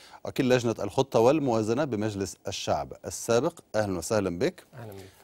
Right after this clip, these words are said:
Speaker 1: آه، وسيكون معنا بطبيعة الأحوال، آه، ضيوف آخرون. آه، وأبدأ بك مهندس أشرف، تعليقك إيه على الموازنة الجديدة؟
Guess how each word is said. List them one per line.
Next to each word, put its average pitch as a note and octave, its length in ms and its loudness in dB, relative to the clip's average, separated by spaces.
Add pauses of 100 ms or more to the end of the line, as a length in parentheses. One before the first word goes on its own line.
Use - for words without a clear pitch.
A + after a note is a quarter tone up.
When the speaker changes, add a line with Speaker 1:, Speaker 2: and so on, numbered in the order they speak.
(300)
Speaker 1:
آه، F#2 120 0
وسيكون A2 460 4
معنا A2 180 6
بطبيعة A2 400 0
الأحوال، A#2 500 -2 (100)
آه، F#2+ 140 -4
ضيوف G2+ 460 -2 (380)
آخرون. A#2+ 640 -2 (760)
آه، E2 100 -2
وأبدأ C3 320 0
بك G#2+ 380 -2
مهندس F2+ 420 -2
أشرف، C#3+ 360 -6
تعليقك F#3+ 400 2
إيه C3+ 100 0
على G#2 260 2
الموازنة C#2 720 -8
الجديدة؟ - 360 -20